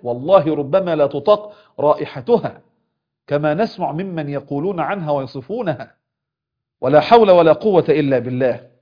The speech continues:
أما خمر الجنة خالية من هذا كله، جميلة صافية رائقة. قال الله عنها:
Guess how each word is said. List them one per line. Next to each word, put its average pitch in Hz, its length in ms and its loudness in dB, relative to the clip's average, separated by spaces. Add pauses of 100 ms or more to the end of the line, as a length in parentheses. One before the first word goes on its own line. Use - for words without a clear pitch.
(720)
أما 175 340 0
خمر 143 380 -8
الجنة 123 580 -12 (560)
خالية 147 920 -4
من 135 420 -12
هذا 156 480 -10
كله، 101 460 -14 (800)
جميلة 139 840 -6 (360)
صافية 139 840 -6 (480)
رائقة. 123 600 -10 (800)
قال 170 240 0
الله 131 440 -4
عنها: 117 500 -10